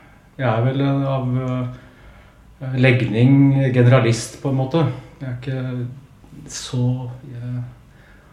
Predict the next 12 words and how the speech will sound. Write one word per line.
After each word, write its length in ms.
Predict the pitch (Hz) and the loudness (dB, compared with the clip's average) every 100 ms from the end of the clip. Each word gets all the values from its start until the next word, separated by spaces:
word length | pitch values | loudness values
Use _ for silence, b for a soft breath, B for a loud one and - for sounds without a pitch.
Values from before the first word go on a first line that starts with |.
| b | b
opptatt 360 | 123 120 123 120 | -6 0 0 4
av 200 | 120 117 | 4 4
å, 120 | 123 123 123 | 4 4 4
å, 160 | 120 120 120 120 120 117 117 113 - - | 2 2 0 -2 -4 -4 -6 -8 -12 -18
eller 180 | - 117 | -12 -12
ikke 120 | - | -6
så 100 | 127 | 0
villig 440 | 120 123 101 104 127 | 2 2 2 2 2
til 160 | 127 120 | 2 0
å 100 | 127 | 2
grave 300 | 123 104 104 | 4 2 2
meg 360 | 117 123 123 | 4 4 4